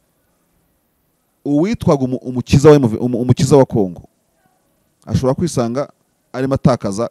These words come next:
credibility. Bavuga mu bucamanza, urumva?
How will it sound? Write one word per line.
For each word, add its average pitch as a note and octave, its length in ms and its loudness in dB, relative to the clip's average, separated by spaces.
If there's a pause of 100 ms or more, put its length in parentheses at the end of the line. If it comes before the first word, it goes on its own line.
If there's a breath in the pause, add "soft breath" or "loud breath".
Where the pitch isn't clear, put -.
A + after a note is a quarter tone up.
(120)
credibility. F#2 580 -8 (1700)
Bavuga B2 400 0
mu B2 60 -2
bucamanza, B2+ 720 0 (800)
urumva? D3+ 400 -4